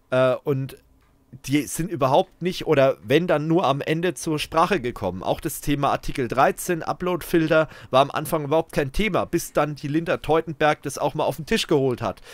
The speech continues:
Ich mein, klar, die S P D und die C D U haben sich ja da nicht gerade mit Ruhm bekleckert beim Thema Artikel dreizehn.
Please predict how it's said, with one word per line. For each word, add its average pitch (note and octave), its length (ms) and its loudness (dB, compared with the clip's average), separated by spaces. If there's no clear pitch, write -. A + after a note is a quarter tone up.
Ich D#3+ 120 0
mein, D#3 220 4
klar, D#3+ 380 6
die D#3 140 -8
S D3+ 180 -2
P D3+ 140 0
D F3 220 0
und G3 100 -2
die C3+ 100 -4
C C#3+ 180 -4
D B2 100 -4
U E3+ 200 0
haben D3 120 0
sich D3 180 -8
ja C#3+ 80 0
da C3 120 0
nicht C#3+ 180 -4
gerade C3 320 2
mit C3 160 -6
Ruhm G3 200 0
bekleckert A2+ 640 -2
beim A#2 160 -2
Thema B2+ 300 0
Artikel A2+ 320 -6
dreizehn. C#3+ 520 -2